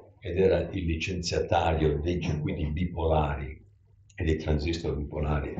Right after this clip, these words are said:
della Fair-, della Fairchild per l'Europa, eh, avevano un, un rapporto tra di loro, no? Si, c'è stato uno scambio di ingegneri, che doveva essere uno scambio di ingegneri per sei mesi,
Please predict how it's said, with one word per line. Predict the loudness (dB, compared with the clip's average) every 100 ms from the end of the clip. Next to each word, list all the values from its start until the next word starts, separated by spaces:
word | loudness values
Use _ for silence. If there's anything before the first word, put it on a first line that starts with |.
| -2
della | 0 0
Fair-, | 0 -4 -2
della | -2 -2
Fairchild | -2 -6 -4 -6 -8 -8
per | 2 4
l'Europa, | 6 6 6 4 0 0 0 -4 -18 -20 -20 -20 -20 -20 -12 -6
eh, | -4 -4 -6 -8 -10 -12 -14 -6 0
avevano | 4 6 6 4 0 -6 -16 -18 -10
un, | -4 -4 -4
un | 4
rapporto | 4 4 4 2 2 -4
tra | -2 0
di | 6
loro, | 6 6 4
no? | 0 -2 -4
Si, | -14 -16 -20 -20 -20 -20 -6
c'è | -2
stato | 4 4
uno | 4 0
scambio | 4 6 6 6
di | 6
ingegneri, | 4 4 4 6 6 6 0 -4
che | 0
doveva | 4 4
essere | 4
uno | 0
scambio | 0 -2 0
di | 0
ingegneri | 2 2 0
per | -2
sei | -2 -2 2
mesi, | 4 4 2 0 0 -6